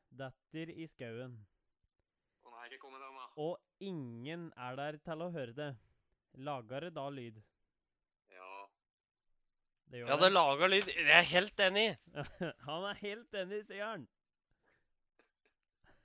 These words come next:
Speaker 3: Ja, så klart. Da har vi fått bekreftet den myten fra en lydmann ingen ringer i.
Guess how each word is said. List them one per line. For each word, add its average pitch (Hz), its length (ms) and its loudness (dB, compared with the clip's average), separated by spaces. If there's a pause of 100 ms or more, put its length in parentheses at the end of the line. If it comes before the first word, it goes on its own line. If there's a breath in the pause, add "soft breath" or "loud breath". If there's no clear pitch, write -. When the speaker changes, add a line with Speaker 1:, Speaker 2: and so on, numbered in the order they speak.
Speaker 3:
Ja, 403 220 2
så 196 160 4
klart. 214 320 6
Da 170 140 4
har 185 100 8
vi - 60 -10
fått 208 220 0
bekreftet 190 680 2
den 190 160 4
myten 190 460 0
fra 160 240 4
en 190 100 2
lydmann 202 800 -2
ingen 180 340 -2
ringer 180 300 0
i. 226 60 0